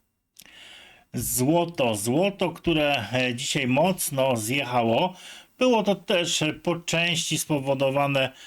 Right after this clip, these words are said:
właśnie indeksem dolara. No i zjechaliśmy tutaj do dwa tysiące siedemset jeden dolarów. No i tutaj na tym dołku my wbijaliśmy akurat na live'ie, bo to obserwowaliśmy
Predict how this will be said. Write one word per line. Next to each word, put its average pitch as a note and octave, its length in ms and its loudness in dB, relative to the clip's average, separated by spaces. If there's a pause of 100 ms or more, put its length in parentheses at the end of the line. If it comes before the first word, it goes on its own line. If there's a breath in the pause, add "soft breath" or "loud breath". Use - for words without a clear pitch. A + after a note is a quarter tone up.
(200 loud breath)
właśnie C3 840 -2
indeksem A#2+ 680 -2
dolara. C#3 560 2 (340 loud breath)
No D3 140 2
i D#3+ 140 4
zjechaliśmy C3+ 680 -2
tutaj B2 320 -4
do A2+ 160 0
dwa C#3+ 360 -2
tysiące B2+ 640 -4
siedemset - 720 -4 (400 loud breath)
jeden F#3 460 0
dolarów. D#3+ 560 2
No A3+ 180 2
i C#3 120 0
tutaj C#3+ 360 -2
na B2+ 160 2
tym C3 360 -2
dołku B2 520 -2 (420 loud breath)
my C#3 220 0
wbijaliśmy A#2+ 800 0
akurat A2 320 -4
na A2 180 2
live'ie, A#2+ 400 2
bo G#2+ 120 -2
to A2 160 -2
obserwowaliśmy A2 840 -2